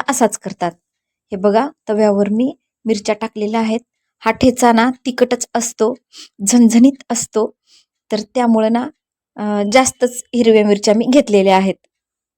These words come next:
बघा, थोडं ऑइल टाकलेलं आहे,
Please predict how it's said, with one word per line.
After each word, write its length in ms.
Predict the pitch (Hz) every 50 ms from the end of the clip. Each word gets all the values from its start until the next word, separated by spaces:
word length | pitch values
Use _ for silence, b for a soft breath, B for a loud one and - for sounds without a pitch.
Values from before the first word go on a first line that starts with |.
| _ _ _ _ _ _ _ _ _ _ _ _ _ _ _ _ _ _ _ _ _ _ _ _ _ _ _ -
बघा, 300 | 262 226 220 208 214 220 226 _ _ _ _ _ _ _ _ -
थोडं 180 | 226 214 -
ऑइल 260 | - - 240 247 240 240
टाकलेलं 360 | 262 254 262 262 262 254 247
आहे, 240 | 247 254 262 277 302